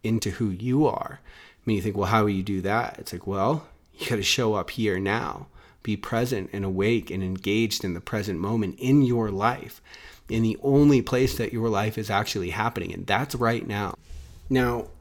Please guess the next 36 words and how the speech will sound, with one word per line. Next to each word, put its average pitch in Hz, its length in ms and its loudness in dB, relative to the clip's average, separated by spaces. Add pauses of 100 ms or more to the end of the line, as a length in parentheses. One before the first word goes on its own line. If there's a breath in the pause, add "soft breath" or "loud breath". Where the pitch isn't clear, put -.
I 123 80 -2
would 135 160 2
like 135 240 0
you - 20 -4
to 120 80 0
hear 127 260 2
me 110 140 0
correctly 110 640 2
on 87 220 0
this, 95 340 -2
because 110 440 -4
I'm 110 140 2
not 127 240 4
telling 117 300 2
you 104 240 0 (320 loud breath)
that - 260 -4
things 120 260 4
don't 113 180 2
have 104 240 -2
to 95 100 -8
be 95 140 -4
grieved, 104 760 -4
right? 90 220 -2
Because - 200 -10
they 104 60 0
actually 98 440 2
do. 95 360 0 (120)
They 110 80 2
have 107 100 -4
to 98 60 -10
be 98 80 -4
grieved 92 520 -4
in 87 360 -4
the 76 120 -6
moment. 98 680 -2 (560 loud breath)
And 92 420 -2